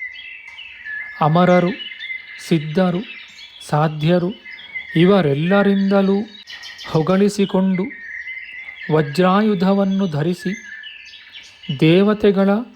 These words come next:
ಅಧಿಪತಿಯಾಗಿ ಅಪ್ಸರ ಸ್ತ್ರೀಯರು ಬೀಸಣಿಗೆಗಳಿಂದ ಬೀಸುತ್ತಿರಲು ತ್ರಿಲೋಕಾಧಿಪತಿಯಾಗಿ ಮೆರೆಯುವ ಓ ದೇವೇಂದ್ರ, ಬಾ, ನಮ್ಮ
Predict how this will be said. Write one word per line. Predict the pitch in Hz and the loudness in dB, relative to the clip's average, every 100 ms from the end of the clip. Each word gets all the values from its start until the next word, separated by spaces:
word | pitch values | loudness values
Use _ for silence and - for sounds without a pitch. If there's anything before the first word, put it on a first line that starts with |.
| - | -4
ಅಧಿಪತಿಯಾಗಿ | 139 180 202 185 190 196 190 175 220 - - - - - - - - - - - | 0 0 0 0 0 2 0 -2 -6 -10 -16 -16 -16 -12 -12 -12 -16 -16 -8 -4
ಅಪ್ಸರ | 151 - - 214 220 | -4 -4 0 2 2
ಸ್ತ್ರೀಯರು | 220 - 143 180 190 202 202 233 - - - - 151 135 | 0 -6 0 2 4 4 4 0 -6 -16 -18 -12 -4 0
ಬೀಸಣಿಗೆಗಳಿಂದ | 180 202 214 196 190 202 190 196 196 190 | 2 2 0 2 4 4 4 2 2 2
ಬೀಸುತ್ತಿರಲು | 190 180 139 160 170 190 - 190 190 185 226 - - - - - - - - - - - - - | 2 2 0 -2 -2 -6 -2 2 2 2 -2 -10 -18 -20 -16 -12 -12 -12 -16 -16 -16 -18 -20 -2
ತ್ರಿಲೋಕಾಧಿಪತಿಯಾಗಿ | 151 160 185 214 214 202 196 190 202 196 208 196 196 190 190 196 | 2 4 6 4 4 2 4 2 0 -2 2 2 2 0 0 0
ಮೆರೆಯುವ | 156 147 175 196 196 190 226 - - 160 | 0 2 2 2 2 0 -4 -8 -4 0
ಓ | 175 | 2
ದೇವೇಂದ್ರ, | 143 143 180 196 190 143 127 - - - - - - - - - - - 151 | 2 2 4 2 2 0 -2 -10 -20 -20 -20 -20 -20 -20 -18 -16 -12 -4 0
ಬಾ, | 170 156 - - - - - - - - - - - | 2 0 -4 -14 -18 -18 -18 -20 -20 -20 -20 -10 0
ನಮ್ಮ | 165 196 214 | 2 4 4